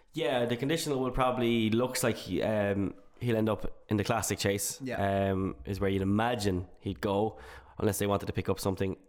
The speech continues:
Speaker 1: a small bit easier here, uh, but you'd imagine he'd be a shorter price now if he was running here. Um, Ardleton is the one that I am, I'm quite interested in. Uh, this, this horse has carried through some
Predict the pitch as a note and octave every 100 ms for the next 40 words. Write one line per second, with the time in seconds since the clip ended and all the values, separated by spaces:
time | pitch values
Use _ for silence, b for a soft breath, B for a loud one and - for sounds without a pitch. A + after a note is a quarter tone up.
0 | - - G#2+ G2 G#2 G2+ G2 G#2 G2+ G2
1 | G2 G2 F#2+ F#2 G2+ A#2 A2+ G2+ G2+ G2
2 | G2 G2+ G2 - G2+ F#2+ F#2 F2+ F#2 F#2+
3 | F#2 F#2+ F#2+ G2 F#2 B B B B -
4 | A#2 A#2 - D#3 E3+ D3 C3+ A#2+ G#2 -
5 | A#2 G#2+ A2+ A#2 G#2+ A2 A2 G#2+ G2+ F#2+
6 | - - - - - A2 G#2+ G#2+ G#2 G2+
7 | - G#2 G2 F2+ B B B - G2 G2
8 | G2 G2 - G#2 G#2+ G#2 F#2 - - -
9 | G#2+ - G2+ G2+ - G#2 G2 - G2+ G2